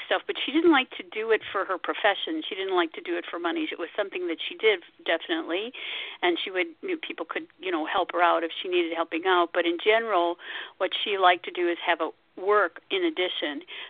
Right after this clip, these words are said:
So she ran a, a, a small book publishing company called Creative Age Press, and they had a magazine called Tomorrow Magazine. And then she started having these dreams about how it was important to set up a research center.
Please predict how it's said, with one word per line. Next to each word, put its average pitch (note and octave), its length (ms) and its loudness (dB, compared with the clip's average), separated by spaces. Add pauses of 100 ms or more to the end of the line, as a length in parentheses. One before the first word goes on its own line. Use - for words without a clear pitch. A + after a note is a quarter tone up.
So G3+ 60 -2 (100)
she G#3+ 80 0
ran G3 360 8
a, D#3+ 380 2
a, D#3 240 0 (120)
a D3+ 320 2 (320)
small G3 320 8
book G3 260 -2
publishing G#3+ 400 0
company A3+ 400 -4
called E3 280 0
Creative F3+ 360 0
Age F3 300 -2
Press, F#3 280 6 (120)
and F#3 100 -4
they E3 100 0
had F3 200 0
a D#3 180 2 (380)
magazine F3 520 2
called E3 320 0
Tomorrow E3 360 4
Magazine. E3 600 2 (560)
And G3 140 6
then B3 260 2
she B3 200 -4
started F#3+ 360 2
having F3 280 0
these F3 200 -2
dreams C#4 360 0
about E3 260 4
how F3+ 260 4
it F3+ 60 0
was F3 160 -6
important G3 440 0
to E3+ 140 -8
set F3 140 2
up F3 140 -4
a E3 60 0
research E3+ 420 -6 (120)
center. D#3 320 -6